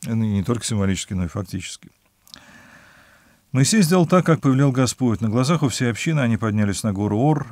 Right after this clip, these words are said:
и там Моисей снял с Аарона его одежды, облёк в них его сына Элиазара. И умер Аарон там, на вершине горы, а Моисей и Элиазар спустились вниз.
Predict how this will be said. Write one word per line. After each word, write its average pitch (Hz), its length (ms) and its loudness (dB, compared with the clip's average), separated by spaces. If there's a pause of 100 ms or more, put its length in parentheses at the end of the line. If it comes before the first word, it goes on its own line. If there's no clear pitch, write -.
(100)
и 113 80 -6
там 107 220 -2
Моисей 101 360 -2
снял 98 260 -4
с - 120 -8
Аарона 98 320 -2
его 95 180 -2
одежды, 113 380 -4
облёк 98 340 -4
в - 160 -20
них 98 300 -6
его 98 160 -6
сына 101 280 -4
Элиазара. 95 560 0 (460)
И - 80 -8
умер 160 300 4
Аарон 135 340 4
там, 127 300 2
на 113 60 2
вершине 104 440 -2
горы, 101 300 0
а 95 60 0
Моисей 98 380 -4
и - 40 -2
Элиазар 110 340 -2
спустились 110 500 -6
вниз. 95 300 -6